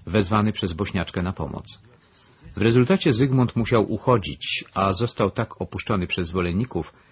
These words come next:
że część drogi odbył nawet piechotą. Karol Durazzo od kilku lat już był królem Neapolu. Popierany początkowo przez Urbana szóstego, wkrótce popadł z nim w konflikt,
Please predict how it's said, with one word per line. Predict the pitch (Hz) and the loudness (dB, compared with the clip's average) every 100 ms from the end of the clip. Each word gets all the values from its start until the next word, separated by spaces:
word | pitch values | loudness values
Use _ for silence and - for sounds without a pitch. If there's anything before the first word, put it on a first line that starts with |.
| - - | -20 -10
że | 85 101 | -2 0
część | - 127 113 - 76 | 2 2 2 0 -2
drogi | 95 127 87 - | 2 2 0 -2
odbył | 98 90 104 | -4 0 0
nawet | 85 92 - | 0 -2 -4
piechotą. | 110 - 80 64 - - _ _ _ _ - - _ _ _ - - | -6 -4 -6 -8 -12 -16 _ _ _ _ -20 -20 _ _ _ -16 0
Karol | 175 202 175 | 4 6 4
Durazzo | 139 135 135 127 135 127 | 4 4 4 2 2 2
od | 110 - | 0 -2
kilku | 127 - 110 | -6 0 0
lat | 110 - | 0 -2
już | 92 82 | -6 -6
był | 82 90 | -4 -6
królem | - 107 92 90 | -2 -2 0 0
Neapolu. | 87 87 85 67 67 - - - _ - | -2 -4 -4 -4 -6 -10 -20 -20 _ -6
Popierany | 117 113 113 151 | -2 2 4 4
początkowo | 127 117 101 - 107 104 | 0 0 0 0 -2 -2
przez | 107 - | -4 -4
Urbana | 98 90 95 87 | -4 -2 -2 -2
szóstego, | - 92 - 92 117 | -4 -8 -4 -2 -2
wkrótce | 147 - 131 - - 101 | -2 -2 -4 -4 -4 -2
popadł | - 117 113 101 101 | 0 0 0 0 -4
z | 92 | -4
nim | 98 95 90 | -2 0 -2
w | - | -6
konflikt, | - 117 95 80 71 - - | 0 0 0 -6 -10 -14 -20